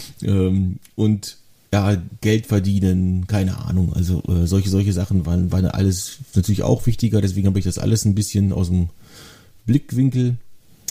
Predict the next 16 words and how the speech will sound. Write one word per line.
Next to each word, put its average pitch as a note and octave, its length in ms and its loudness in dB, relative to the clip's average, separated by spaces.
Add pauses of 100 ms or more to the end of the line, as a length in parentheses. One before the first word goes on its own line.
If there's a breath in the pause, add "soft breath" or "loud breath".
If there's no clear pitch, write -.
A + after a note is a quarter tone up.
(100)
verloren, G#2+ 480 2
aber F#2 460 2 (720 loud breath)
die - 100 2
zweitausend G2+ 400 0
X-Reihe A#2 380 0
ist - 260 -4
die, A#2 120 2
die A2 100 0
mich G2+ 120 0
dann G2+ 160 0
zum F#2 340 0 (160)
Adult F2 340 0 (220)
Toy F2+ 160 2
Collector E2 400 -2
gemacht E2 320 -2
hat. - 160 -4